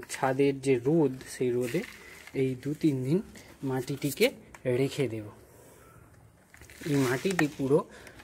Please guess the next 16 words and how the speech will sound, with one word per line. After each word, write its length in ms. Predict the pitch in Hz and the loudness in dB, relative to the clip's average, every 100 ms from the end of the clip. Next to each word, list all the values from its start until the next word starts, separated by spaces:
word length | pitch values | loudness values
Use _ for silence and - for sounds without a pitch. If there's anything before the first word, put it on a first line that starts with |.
| - | -8
শুকনো 340 | - 180 180 190 | -2 2 4 4
হয়ে 200 | 190 185 | 4 4
যাবে, 180 | 185 202 - - - - - | 0 -4 -12 -20 -20 -14 -6
তখন 340 | 131 - 208 165 | -4 -4 -4 -4
আমি, 220 | 120 147 185 - - | -4 -6 -8 -10 -6
তারপরে 380 | - - 151 143 127 | -4 -4 -4 -2 -2
আমি 120 | 127 120 | -4 -6
সেটিকে 380 | 135 - 131 185 - - - - - 127 | -6 -6 -6 -6 -6 -18 -20 -20 -10 -4
গাছে 360 | 117 123 - 233 311 - - - | -4 -4 -6 -10 -12 -18 -20 -10
লাগাবো, 500 | 120 113 110 113 110 110 - - - - - - - - - - - | -2 -2 -2 -6 -8 -12 -14 -14 -14 -16 -20 -18 -12 -10 -10 -12 -6
অর্থাৎ 360 | 135 - 202 - - - | -4 -2 -4 -4 -14 -12
সেই 180 | - 139 131 | -4 -2 0
মাটি 260 | 120 120 196 | -2 -4 -4
দিয়ে 200 | 170 127 120 | -2 0 0
আমি 160 | 139 240 - - - - 123 | -2 -4 -10 -20 -20 -10 -6
গাছ 160 | 107 | -6